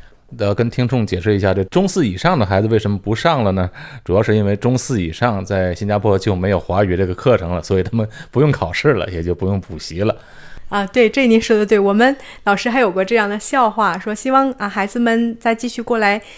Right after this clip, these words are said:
Speaker 2: 啊，有一个告别会啊，有个欢送会啊，希望他们考到好的学校。孩子们真的是考完试了，就是让他们来都不要来。<laughs> 哎呦。
Speaker 1: 怕了。
Speaker 2: 啊，对，对，对，是这样的。
Speaker 1: 呃，那你们在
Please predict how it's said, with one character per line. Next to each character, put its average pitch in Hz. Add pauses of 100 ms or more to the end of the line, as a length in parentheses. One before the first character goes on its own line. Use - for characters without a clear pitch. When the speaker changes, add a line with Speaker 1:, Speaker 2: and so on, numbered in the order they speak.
(120)
Speaker 2:
啊， -
有 170
一 175
个 214
告 247
别 202
会 262
啊， 247
有 202
个 175
欢 233
送 247
会 269
啊， 226
希 226
望 226
他 214
们 220
考 -
到 160 (100)
好 -
的 208
学 -
校。 202 (300)
孩 220
子 262
们 262
真 269
的 269
是 247 (300)
考 220
完 214
试 294
了， 226 (140)
就 233
是 233
让 240
他 226
们 220
来 185
都 208
不 202
要 190
来。 170 (280)
<laughs> 381
哎 202
呦。 98
Speaker 1:
怕 113
了。 80
Speaker 2:
啊， 254
对， 285
对， 240
对， 262
是 226
这 208
样 190
的。 180 (1200)
Speaker 1:
呃， 147
那 196
你 143
们 135
在 135